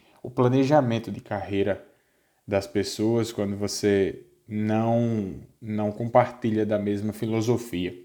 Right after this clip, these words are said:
né? Então eu vou falar aqui um pouquinho pra vocês das minhas percepções e tentar,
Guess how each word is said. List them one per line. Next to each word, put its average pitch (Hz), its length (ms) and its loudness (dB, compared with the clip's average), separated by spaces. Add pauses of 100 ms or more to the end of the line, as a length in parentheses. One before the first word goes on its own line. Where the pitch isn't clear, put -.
(180)
né? 92 240 -8 (580)
Então 117 220 2
eu 131 60 4
vou 139 100 4
falar 135 340 2
aqui 131 200 -4
um 120 100 -2
pouquinho 117 320 -4
pra 107 140 -2
vocês 135 320 -2
das 135 180 2
minhas 139 220 0
percepções 123 1040 0
e 143 260 -2
tentar, 120 800 4